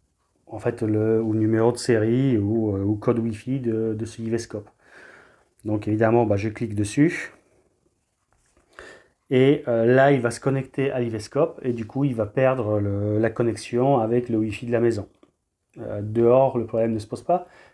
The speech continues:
puisque vous aurez, euh, voilà, si vous êtes dans la nature, vous aurez un seul, euh, équipement normalement qui va émettre en Wi-Fi et ce sera votre Ivescope. Quoi qu'il en soit, on peut pas se tromper puisque donc, euh, il affiche fièrement que, euh, voilà, on est, euh,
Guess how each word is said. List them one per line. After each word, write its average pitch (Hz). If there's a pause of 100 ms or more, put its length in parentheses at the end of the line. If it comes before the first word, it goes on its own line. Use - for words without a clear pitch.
(100)
puisque -
vous 117
aurez, 127
euh, 107
voilà, 107
si 104
vous 104
êtes 110
dans 113
la 110
nature, 107 (680)
vous 113
aurez 120 (100)
un 151
seul, 143
euh, 107 (320)
équipement 127
normalement 110
qui 123
va 107
émettre 117
en 101
Wi-Fi 101
et 143
ce -
sera 110
votre 117
Ivescope. - (540)
Quoi 95
qu'il 110
en 107
soit, 147
on -
peut 120
pas 120
se -
tromper 156
puisque 135
donc, 135
euh, 113
il 113
affiche 113
fièrement 127 (720)
que, 110
euh, 117
voilà, 107
on 117
est, 127
euh, 104